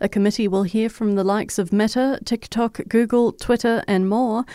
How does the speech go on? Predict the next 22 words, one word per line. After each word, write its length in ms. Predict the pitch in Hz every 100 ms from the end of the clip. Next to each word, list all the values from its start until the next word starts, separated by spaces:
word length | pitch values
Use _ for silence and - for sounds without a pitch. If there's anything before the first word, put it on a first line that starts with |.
| - 254
as 100 | -
part 240 | 294 294
of 60 | 302
the 80 |
final 380 | 294 269 254 247
round 260 | 220 214 220
of 140 | 220
public 320 | 208 185 175
hearings. 800 | - 240 269 247 180 - - - - - - -
Authorities 640 | 202 202 226 214 165 -
tasked 420 | - 233 226 -
with 180 | 214 -
tackling 460 | 220 226 226 202 180
foreign 320 | 220 208 214
interference 760 | 202 180 175 226 208 247 -
are 140 | - 233
expected 560 | - - 269 - 233
to 80 | 233
front 320 | - 254 277
the 80 | -
hearings 420 | 214 220 185 180
tomorrow. 540 | - 196 233 247 254